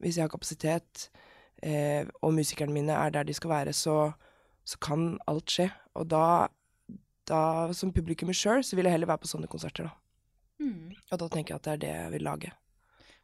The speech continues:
Speaker 2: Men det krever jo litt, eh, guts og selvtillit å skulle på en måte
Speaker 1: Mm.
Speaker 2: ta den makta, da, på en måte over, eh, alle de, ja, rollene dine og de
Speaker 1: Ja.
Speaker 2: ulike uttrykkene. Hvor har du funnet,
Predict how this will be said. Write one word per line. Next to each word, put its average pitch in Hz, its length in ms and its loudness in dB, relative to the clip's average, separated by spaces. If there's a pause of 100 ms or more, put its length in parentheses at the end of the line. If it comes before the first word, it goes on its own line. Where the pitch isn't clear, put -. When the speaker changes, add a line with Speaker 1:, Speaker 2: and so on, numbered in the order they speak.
Speaker 2:
Men 247 100 -2
det 269 120 -2
krever 202 360 -2
jo 185 160 -2 (320)
litt, - 640 -14
eh, 160 460 -4 (480)
guts - 500 -4 (300)
og 170 280 0
selvtillit 175 640 -8
å 196 80 -10
skulle 208 240 -8
på 196 60 -4
en 185 80 -6
måte 175 140 -12
Speaker 1:
Mm. - 40 -18
Speaker 2:
ta 202 80 -2
den 180 240 -6
makta, - 520 -2 (220)
da, 285 180 0
på 285 100 -10
en 233 80 -4
måte 185 180 -2
over, 170 480 -4
eh, 165 300 -6 (400)
alle 214 180 -2
de, 196 560 -4
ja, 202 160 -2
rollene 175 300 -6
dine 170 180 0
og 202 100 0
de 214 80 2
Speaker 1:
Ja. 196 60 0
Speaker 2:
ulike 175 320 -6
uttrykkene. 175 460 -10
Hvor 208 120 -4
har 214 100 -2
du 226 80 -6
funnet, 185 360 -12